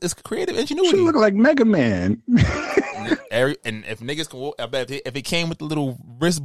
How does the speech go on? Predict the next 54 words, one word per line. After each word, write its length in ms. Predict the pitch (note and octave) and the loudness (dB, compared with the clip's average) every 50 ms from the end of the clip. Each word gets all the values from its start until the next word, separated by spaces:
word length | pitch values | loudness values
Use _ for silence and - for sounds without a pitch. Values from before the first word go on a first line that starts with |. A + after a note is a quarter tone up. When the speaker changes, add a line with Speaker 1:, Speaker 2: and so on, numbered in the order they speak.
| C3 C3 | -10 -2
Speaker 1:
gun 300 | - D3+ D#3+ E3+ F3 E3 | 2 2 2 2 0 -2
cannon 340 | - - F3 F3+ F#3 F#3+ F3+ | -4 -4 -4 -2 -2 -2 0
shit, 240 | - - A#3 - - | 0 0 -2 -2 -2
niggas 220 | A#2 B2 C3 C#3 | -2 0 0 0
will 140 | C3 C3+ B2 | 0 0 0
rock 280 | A2+ A#2 A#2+ - - - | 0 0 0 0 -2 -4
that 160 | - F3+ F#3 | -4 -4 -2
shit 160 | - G#3 G#3 - | -4 -4 -8 -6
too. 240 | - E4 D4+ A#3+ | -6 -4 -4 -4
So 100 | D#3 - - | -6 -4 -2
I'm 160 | G3+ B3 G#3+ | -2 -2 0
not 160 | B3+ - - A#3 | -2 -6 -6 -6
mad 220 | A#3 - - - | -6 -6 -6 -4
at 80 | D4 G3+ | -4 -4
it. 160 | B2 - - _ _ _ | -4 -6 -8 _ _ _
I'm 240 | - C#3 E3 D#3+ E3 | -6 -4 -4 -6 -8
not. 260 | F#3+ - - - - - _ _ _ _ _ _ _ | -8 -8 -8 -8 -10 -12 _ _ _ _ _ _ _
I 180 | F#2 G2+ B2+ | -4 -4 -4
ain't 100 | C#3+ D#3 | -2 -2
gonna 160 | D#3 D#3+ D3+ | -4 -4 -6
front. 360 | C3+ - C3 C3 C#3+ F3 - - _ _ _ _ _ _ _ _ _ _ | -6 -6 -6 -6 -6 -6 -8 -14 _ _ _ _ _ _ _ _ _ _
Niggas 220 | A#2+ F3+ G3+ G#3+ | -2 0 2 2
in 60 | G#3 G3 | 4 4
the 60 | E3+ | 4
hood 160 | F3+ G3 G3+ | 4 4 4
not 160 | F3+ E3 D#3 C#3 | 4 4 2 2
gonna 140 | C3 B2+ | 2 2
be 160 | A#2 A2+ A2+ A2 | 2 2 2 2
up 120 | G2+ G#2 | 2 2
on 120 | G#2+ G#2 | 0 0
it. 60 | G#2 G#2+ | 0 0
You 80 | C3 | -2
can't 200 | - - C#3 A#2 | 0 0 0 2
wear 80 | A2+ A#2 | 0 0
them 80 | A2+ | -2
shits 220 | A2+ A#2 G#2+ G#2 G2+ | -4 -6 -6 -6 -6
in 80 | F#2+ | -4
the 60 | F#2+ G#2+ | -2 0
hood. 240 | C3+ C#3 C#3 B2 | 0 0 0 0
But 80 | A#2 B2 | 0 0
if 60 | B2+ | 2
you 40 | D#3 | 4
Speaker 2:
And 60 | - B2 | 4 4
Speaker 1:
gonna 100 | - D4 | 4 4
Speaker 2:
now 40 | C#4+ | 2
Fabi 400 | - - C#3+ E3 G3 A3+ A#3 A3+ | 2 4 4 4 4 4 4 4
already 260 | A3 G#3+ G#3+ G#3 G3+ | 4 6 4 4 2
caught 280 | G3+ - - D#4+ D4 - | 0 0 2 2 2 4
one. 340 | G3+ D#3+ A#2+ F2+ F2 F#2+ - - | 2 2 0 0 -2 -8 -4 -2
<laughs> 40 | |
Speaker 1:
Fabi 1040 | - - - - G#3 - - - G#3+ G3+ - - A3 - - - G3 F#3+ G#3+ A#3 A#3 | -2 -2 0 0 0 -2 0 0 -2 -2 0 -2 -4 -6 -4 -2 0 2 2 2 2
had 200 | A3+ A3+ A3+ A#3 | 0 0 0 0
'em 100 | A3+ A3+ A#3+ | 0 -2 -2
on? 260 | C4 F#4+ G4+ G4 | -4 -4 -4 -8